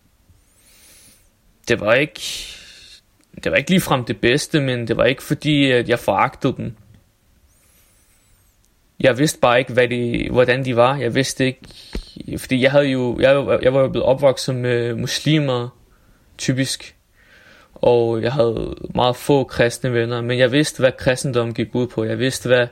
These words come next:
øh, islam gik ud på. Jeg vidste bare ikke, hvad jødedom gik ud på. Så det, jeg var vel bare, jeg var vel meget nysgerrig.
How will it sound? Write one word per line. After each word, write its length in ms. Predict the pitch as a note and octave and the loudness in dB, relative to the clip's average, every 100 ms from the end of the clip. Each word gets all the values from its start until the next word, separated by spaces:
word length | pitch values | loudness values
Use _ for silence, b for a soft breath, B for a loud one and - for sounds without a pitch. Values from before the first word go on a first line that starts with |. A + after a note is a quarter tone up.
| _ b b b b b b b b - | _ b b b b b b b b -8
øh, 180 | - A#2 | -2 -2
islam 400 | A#2 - A#2 A#2+ | 0 2 0 0
gik 140 | A#2+ | -2
ud 180 | A2+ B2 | 0 -2
på. 180 | A#2+ A#2 | -2 -2
Jeg 160 | A2+ A#2 | -2 -2
vidste 180 | B2 | -4
bare 140 | - A2 | -2 -2
ikke, 100 | A2+ | -2
hvad 100 | A2+ | 0
jødedom 320 | C3 E3+ A#2+ | 2 2 0
gik 160 | A#2 A2 | -2 -4
ud 140 | A2 | -4
på. 260 | - - C#3 _ _ _ _ _ _ _ _ _ _ _ _ _ _ - - - _ _ _ _ _ _ _ _ _ - | -6 -10 -10 _ _ _ _ _ _ _ _ _ _ _ _ _ _ -18 -18 -20 _ _ _ _ _ _ _ _ _ -8
Så 240 | - A#2+ | -4 -4
det, 320 | A#2+ A#2 A#2+ | -2 -2 0
jeg 120 | A#2+ | 0
var 80 | A#2+ | 2
vel 180 | A#2+ B2 | 2 2
bare, 240 | A#2 A#2 - | 2 0 2
jeg 140 | B2 | 2
var 80 | A#2+ | 2
vel 180 | A2+ A2+ | 0 0
meget 220 | A#2 C3+ | 0 2
nysgerrig. 600 | C3+ D3 - B2 A#2 B2+ | 0 0 0 0 -2 -6